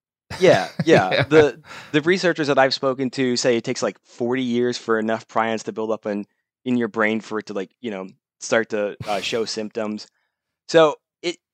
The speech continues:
Speaker 1: you know, if it is to jump, if it jumps the species barrier, the first time we detect it will probably not be the first time anyone has been infected.
Speaker 2: Yeah, it will already have spread quite widely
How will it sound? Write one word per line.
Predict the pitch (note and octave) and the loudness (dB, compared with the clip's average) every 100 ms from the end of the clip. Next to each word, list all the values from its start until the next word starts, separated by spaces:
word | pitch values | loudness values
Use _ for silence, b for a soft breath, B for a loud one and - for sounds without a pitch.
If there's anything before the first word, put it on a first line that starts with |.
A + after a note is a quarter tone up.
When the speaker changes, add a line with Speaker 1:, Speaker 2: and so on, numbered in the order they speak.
| - | -4
Speaker 1:
you | D3 | -2
know, | B2+ G#2+ C3 _ _ _ _ _ _ _ _ _ _ - | -2 -4 -14 _ _ _ _ _ _ _ _ _ _ -4
if | D#3 | -2
it | E3 C#3+ | 0 0
is | D#3 | -2
to | D3+ | -4
jump, | A#2+ B2 A#2+ - | -2 -2 -2 -4
if | C3+ | -6
it | D#3 | -4
jumps | A#2+ C3 D3+ | -2 -2 -2
the | A#2+ | -10
species | - C#3 C#3 A#2 G2 | -8 -8 -6 -8 -10
barrier, | G2 E2+ F2 E2+ | -10 -10 -12 -8
the | B2 | -8
first | - D3+ - | -4 -4 -4
time | B2 | -4
we | A2+ | -4
detect | G#2+ - G#2 - | -6 -8 -10 -8
it | C3+ - _ _ - | -8 -8 _ _ -12
will | A2 | -12
probably | - D3 C#3+ B2+ | 0 2 2 0
not | A#2 G#2 | -2 -2
be | - | -4
the | G#2 | -10
first | F#2 G#2 F#2+ | -10 -12 -12
time | - F#2+ F2+ F2+ _ _ - | -10 -10 -10 -14 _ _ -10
anyone | B2 A2+ G#2 | -6 -4 -6
has | F#2 | -8
been | - G#2 | -14 -14
infected. | F2 - E2 - - _ _ _ _ _ - | -14 -12 -12 -14 -20 _ _ _ _ _ -8
Speaker 2:
Yeah, | G#2 F2+ D#2 - - | 0 2 0 -4 -6
it | A2+ | -2
will | A2 G#2 | 0 2
already | G2+ G2 G2+ F#2 F2+ | 4 2 2 2 0
have | F2 | -2
spread | - - F2+ D#2+ | -4 0 0 0
quite | - E2 | -2 -2
widely | E2+ E2+ D#2 - G#1+ | -2 -2 -4 -6 -10